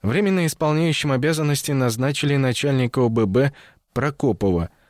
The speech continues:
после чего мне пришло сообщение от Барановского о том, что всё идёт по плану. То есть теперь главный борец с бандитами будет курировать наркотрафик, получается.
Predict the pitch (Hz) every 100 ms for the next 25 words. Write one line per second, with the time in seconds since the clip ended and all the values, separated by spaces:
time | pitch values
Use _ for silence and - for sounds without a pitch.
0 | _ - 175 160 - 143 165 139 123 117
1 | 156 156 143 120 - 147 131 110 113 123
2 | 131 - 123 113 104 - 160 151 - -
3 | _ - - 127 104 - 131 131 107 123
4 | - 113 117 101 76 - _ _ _ _
5 | _ _ - 135 117 - 104 156 101 110
6 | 123 113 110 98 113 113 95 - 98 107
7 | 98 147 151 139 123 98 147 156 - 131
8 | 117 123 120 - 120 110 117 117 101 -
9 | - - 85 80 - 78 60 - -